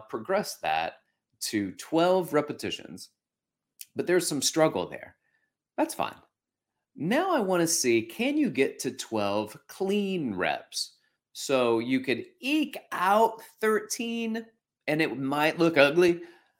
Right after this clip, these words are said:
uh, but you got twelve. You could eke out fourteen, but you got twelve, and they look clean, and there's, you know, it's a workout, and you're struggling anyway, but the movement is nice. And you're able to do those two extra repetitions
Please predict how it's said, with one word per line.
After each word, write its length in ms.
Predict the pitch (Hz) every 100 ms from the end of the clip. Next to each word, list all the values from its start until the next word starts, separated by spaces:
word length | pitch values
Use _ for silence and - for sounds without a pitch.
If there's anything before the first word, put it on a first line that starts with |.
| _
uh, 240 | 120 120 120
but 220 | 139 185
you 80 | 262
got 300 | 277 - -
twelve. 580 | - 160 180 156 110 147
You 100 | 190
could 180 | 226
eke 300 | 180 247 247
out 240 | 226 - -
fourteen, 680 | 170 165 - 185 160 156 156
but 120 | 170
you 60 | -
got 320 | 294 - -
twelve, 460 | - 175 165 147
and 100 | 135
they 100 | 196
look 280 | 220 180 -
clean, 580 | - 143 147 147 143 143
and 240 | 131 131
there's, 180 | 160 180
you 200 | 190 302
know, 160 | 185 139
it's 100 | 214
a 80 | 165
workout, 560 | 254 311 113 95 80
and 180 | 92 120
you're 240 | 120 175 208
struggling 760 | - - 120 147 131 101 -
anyway, 400 | 156 269 127 101
but 220 | 98 135 - _ _ -
the 200 | 135 156
movement 840 | 147 175 190 196 139 123 101 90 _
is 200 | 104 85
nice. 500 | 87 69 - - - - _ _ _ _ -
And 120 | 113
you're 180 | 160 -
able 260 | 156 165 151
to 80 | 127
do 440 | 113 131 165 170
those 360 | 123 113 107 -
two 440 | - 240 262 254 170
extra 320 | 180 - 202
repetitions 920 | 160 156 175 113 95 107 110 143 -